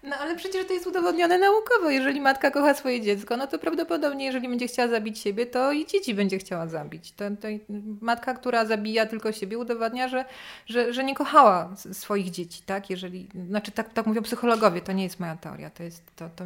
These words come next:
to mi zresztą moja kuzynka, pani psycholog kliniczna wytłumaczyła, że to, że to tak działa, tak? Że im bardziej matka kocha, tym większe jest, y, większe jest ryzyko samobójstwa rozszerzonego. No to jeżeli to są takie powszechnie znane, m, psychologiczne prawdy, to dlaczego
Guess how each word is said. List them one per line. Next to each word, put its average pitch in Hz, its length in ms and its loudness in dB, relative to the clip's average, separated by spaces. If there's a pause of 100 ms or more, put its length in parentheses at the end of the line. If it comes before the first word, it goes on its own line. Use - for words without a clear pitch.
to 180 80 -12
mi 180 160 -4
zresztą 175 300 -10
moja 170 240 -8
kuzynka, 180 380 -6
pani 175 240 -8
psycholog 170 520 -8 (300)
kliniczna 185 380 -4
wytłumaczyła, 170 640 -8
że 165 80 -16
to, 175 220 -18
że 175 100 -12
to 175 100 -12
tak 175 200 -8
działa, 156 280 -10 (120)
tak? 185 260 -12
Że 208 140 -16 (500)
im 196 80 2
bardziej 196 280 2
matka 190 300 -2
kocha, 185 300 -4
tym 240 180 -4
większe 214 360 0
jest, 240 360 -8
y, 220 380 -2
większe 214 340 -4
jest 202 200 -6
ryzyko 185 440 -6
samobójstwa 185 520 -8
rozszerzonego. 170 640 -6
No 240 120 -4
to 302 100 -6
jeżeli 302 280 -4
to 302 100 -10
są 294 220 -4
takie 285 200 -10
powszechnie 269 480 -8
znane, 247 260 -4
m, 220 300 -6
psychologiczne 220 680 -6
prawdy, 185 340 -6
to 220 120 -10
dlaczego 262 540 -4